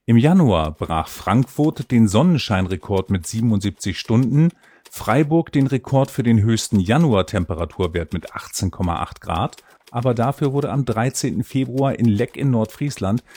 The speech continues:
minus dreiundzwanzig Grad am Boden gemessen. Der Diplom-Meteorologe Wolfgang Terpitz vom Deutschen Wetterdienst in Offenbach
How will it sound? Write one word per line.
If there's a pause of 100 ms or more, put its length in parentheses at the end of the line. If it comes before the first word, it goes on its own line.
(180)
minus
dreiundzwanzig
Grad
am
Boden
gemessen. (800)
Der
Diplom-Meteorologe
Wolfgang
Terpitz
vom
Deutschen
Wetterdienst
in
Offenbach